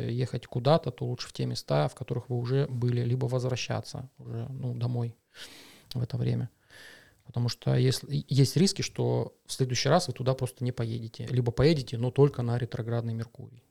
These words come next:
Speaker 2: Короче, тут взаимосвязь
Speaker 1: Мгм.
Speaker 2: такая есть, путешествие с ретромерком.
Speaker 1: Я немножко вильну. Получается, на выходных Луна в Скорпионе?
Speaker 2: Ещё, да. То есть сейчас она, по-моему, у нас в Весах уже.
Speaker 1: М, полнолуние тут у нас грядёт.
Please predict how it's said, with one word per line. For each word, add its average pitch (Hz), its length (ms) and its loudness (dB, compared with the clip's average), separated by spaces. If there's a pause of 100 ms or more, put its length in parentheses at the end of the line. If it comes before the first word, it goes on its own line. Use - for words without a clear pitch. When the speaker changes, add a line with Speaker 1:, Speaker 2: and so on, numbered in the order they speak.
(240)
Speaker 2:
Короче, - 320 -6 (120)
тут 131 240 -4
взаимосвязь 120 480 0
Speaker 1:
Мгм. 160 80 2
Speaker 2:
такая - 220 -4
есть, 123 140 -4
путешествие - 520 -10
с - 160 -10
ретромерком. 123 560 -6 (380)
Speaker 1:
Я 175 100 2
немножко 170 460 4
вильну. 180 500 2
Получается, 170 600 0
на 165 140 4
выходных 170 600 0
Луна 175 260 0
в - 40 -8
Скорпионе? 190 680 0 (1300)
Speaker 2:
Ещё, 127 1000 0
да. 117 400 2
То - 80 -6
есть 117 120 -2
сейчас 127 340 0
она, 120 120 -4
по-моему, 117 420 -6
у - 20 -4
нас - 200 -6
в 120 380 -4
Весах 120 420 2
уже. 120 180 -2
Speaker 1:
М, 170 180 2 (100)
полнолуние 160 680 6
тут - 240 -6
у 160 40 2
нас 160 220 0
грядёт. 170 420 -4